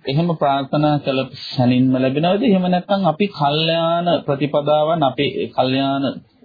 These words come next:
සිතිවිලි අපේ හිතේ ඇති කරගන්නවා. එතකොට ඒ සිතිවිලි වලින්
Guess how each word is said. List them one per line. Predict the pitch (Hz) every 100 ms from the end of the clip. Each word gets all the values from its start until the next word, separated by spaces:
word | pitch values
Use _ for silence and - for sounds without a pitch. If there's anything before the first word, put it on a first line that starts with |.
| -
සිතිවිලි | - 147 147 170 110 107
අපේ | 110 110 143
හිතේ | 139 135 139
ඇති | 131 117 127
කරගන්නවා. | 131 131 135 139 147 190 240 _ _ _ _ _ _
එතකොට | 139 147 147
ඒ | 131 143
සිතිවිලි | 143 151 147 147 147
වලින් | 147 147 139 -